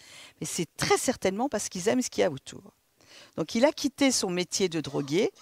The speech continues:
pour devenir fabricant de chocolat. Et c'est l'origine des meuniers qui se sont très vite installés à Noisiel.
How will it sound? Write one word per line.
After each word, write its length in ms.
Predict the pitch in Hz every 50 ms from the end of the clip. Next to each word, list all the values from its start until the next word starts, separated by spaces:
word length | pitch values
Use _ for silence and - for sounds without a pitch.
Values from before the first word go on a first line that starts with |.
| - - - - - _ -
pour 200 | - 254 226 196
devenir 560 | 208 214 185 180 175 165 165 170 208 254 359 403 415 427 - _ _ _ _ _ _ _ _ -
fabricant 720 | - - - 254 202 185 165 156 - - 175 196 285 - _ _ _ _ -
de 180 | 185 170 196 220
chocolat. 520 | - - 226 - - 151 143 - 147 - _ _ _ _ - - - - -
Et 60 | 143
c'est 180 | 147 - 302 311
l'origine 440 | 269 214 180 175 160 156 202 254 311 403 370
des 180 | 254 185 208 202
meuniers 420 | 190 180 180 175 180 190 247 370 523 - _ - - - - - _
qui 120 | - - 190
se 140 | - 208 196
sont 160 | - 208 196
très 160 | - - 220
vite 220 | 214 226 220 -
installés 500 | 190 180 - - 185 185 190 190 185 175 - -
à 100 | 170 160
Noisiel. 640 | 160 160 160 156 156 151 139 139 151 156 175 -